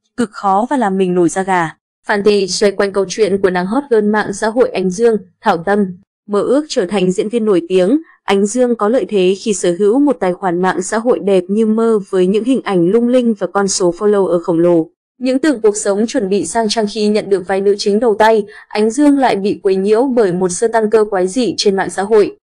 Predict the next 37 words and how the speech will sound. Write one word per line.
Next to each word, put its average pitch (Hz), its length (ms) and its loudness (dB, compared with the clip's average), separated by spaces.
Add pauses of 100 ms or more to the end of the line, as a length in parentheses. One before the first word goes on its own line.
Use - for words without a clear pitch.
(140)
Hắn 180 160 0
theo 196 160 -2
dõi 196 200 -2
nhất 269 160 0 (100)
cử 247 80 0
nhất 220 220 -2
động 196 260 0
và 196 120 0
thường 196 220 0
xuyên 240 340 0
gửi 214 220 0
cho - 120 -4
Ánh 180 200 0
Dương 208 360 0
những 214 180 2
tin 202 180 0
nhắn 180 160 2
ám 185 200 0
muội. 233 240 0 (300)
Cuộc 247 140 4
sống 220 320 -2
của 277 100 0
nàng 190 200 -2
hot 269 240 -2
girl 226 180 2
rơi 214 320 2
vào 185 180 -2
hỗn 202 180 -4
độn 214 220 2
từ 185 100 0
đó. 170 320 0 (460)
Phan 269 160 -2
Thi 254 340 0
thuộc 214 220 2
thể 214 80 2
loại 196 260 0
thriller, 220 560 0